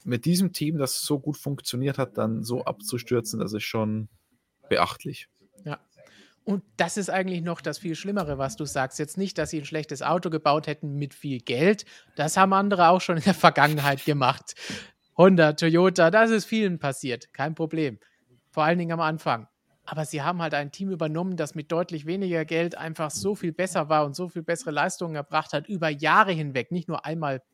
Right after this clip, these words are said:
Speaker 2: per Zufall und Glück, sondern wirklich konstant. Und das dann so herunterzuwirtschaften, das ist schon sehr, sehr schwach. Samuel, wie siehst du das?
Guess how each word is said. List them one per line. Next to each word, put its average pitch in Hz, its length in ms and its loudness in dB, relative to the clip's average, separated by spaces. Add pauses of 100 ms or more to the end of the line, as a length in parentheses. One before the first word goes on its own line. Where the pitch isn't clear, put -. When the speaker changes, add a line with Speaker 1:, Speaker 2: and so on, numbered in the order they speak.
(140)
Speaker 2:
per 127 120 -8
Zufall 165 400 0
und 135 120 -6
Glück, 190 280 0 (340)
sondern 156 300 -6
wirklich 175 260 -4
konstant. 185 560 2 (480)
Und 147 260 -12
das 175 260 0
dann 175 160 -2
so 170 260 0
herunterzuwirtschaften, 170 1300 -4 (240)
das 147 220 -12
ist 165 140 -12
schon 131 340 -8 (200)
sehr, 147 260 -2
sehr 135 160 -2
schwach. - 340 -6
Samuel, 151 460 2
wie 135 80 -6
siehst 143 240 -6
du 165 60 -2
das? 120 320 -6